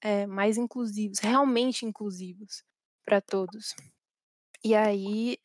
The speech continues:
eh, depois de um tempo comecei a, a me envolver com outras comunidades aqui em São Paulo. Uma delas é o Makers Code, que é uma comunidade mais,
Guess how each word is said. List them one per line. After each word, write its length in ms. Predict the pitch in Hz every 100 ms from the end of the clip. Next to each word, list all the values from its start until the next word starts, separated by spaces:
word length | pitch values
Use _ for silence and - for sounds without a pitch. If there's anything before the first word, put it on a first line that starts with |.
| -
eh, 560 | 214 208 202 196 196 - _ - _ -
depois 280 | 226 247 247
de 60 |
um 80 | 277
tempo 280 | 285 285 -
comecei 640 | 311 269 262 - 226 226 - -
a, 540 | 202 202 196 196 190 202 _ - _ _ _ _ _ -
a 80 | 226
me 120 | 226
envolver 300 | 233 233 220
com 120 | -
outras 400 | 214 214 254 262
comunidades 840 | - 226 214 196 185 190 240 262
aqui 220 | 233 - 196
em 60 |
São 200 | 196 196
Paulo. 440 | 190 175 175 254 302 _ _ _ _ _ _ -
Uma 180 | 220 233
delas 320 | 220 220 220
é 80 | 240
o 80 | 233
Makers 380 | 214 233 220
Code, 400 | - 208 233 277
que 100 | 294
é 40 | 254
uma 120 | 196
comunidade 560 | - 208 208 214 196 214
mais, 880 | 208 202 202 196 190 185 185 -